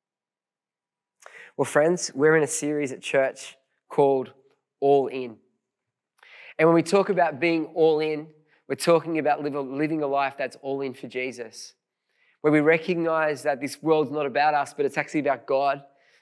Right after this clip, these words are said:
and his plan for humanity. And God invites me and you, as you watch this, whether in person or online at home,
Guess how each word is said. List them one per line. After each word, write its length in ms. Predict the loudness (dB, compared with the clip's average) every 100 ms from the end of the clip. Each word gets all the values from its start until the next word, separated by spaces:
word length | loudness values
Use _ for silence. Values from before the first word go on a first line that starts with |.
| -4
and 140 | -2
his 320 | -2 0 0 0
plan 400 | -6 -4 -4 -4
for 120 | -10
humanity. 680 | -8 -4 -4 -4 -6 -8 -8
And 220 | -10 -4
God 180 | -2 0
invites 460 | 0 -4 -4 -8
me 480 | -4 -2 -4 -8 -10
and 200 | -8 -6
you, 420 | 0 0 2 -2 -8 -6
as 160 | -4 -2
you 80 |
watch 260 | -2 -2 -4
this, 320 | -6 -6 -8 -14 -20 -8
whether 220 | 0 2
in 220 | 2 0 -2
person 600 | 0 0 0 -6 -6 -8 -16 _ _ 0
or 240 | 4 4
online 520 | 4 0 -2 -2 -4
at 80 | -6
home, 380 | -8 -8 -8 -10